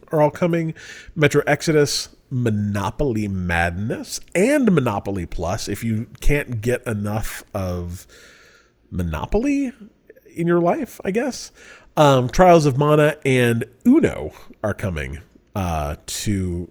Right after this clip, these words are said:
to PlayStation Plus. So kinda, kinda weird, but whatever. Uh, Humble Bundle, we got a couple of good names for thirty,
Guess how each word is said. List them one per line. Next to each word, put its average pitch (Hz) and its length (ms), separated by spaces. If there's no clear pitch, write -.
to 104 140
PlayStation 82 580
Plus. - 420
So 76 340
kinda, 277 260
kinda 262 240
weird, 80 440
but 82 140
whatever. 117 540
Uh, 139 200
Humble 220 440
Bundle, 208 300
we 185 80
got 143 140
a 131 40
couple - 300
of 107 160
good 139 160
names 143 280
for 123 140
thirty, 180 720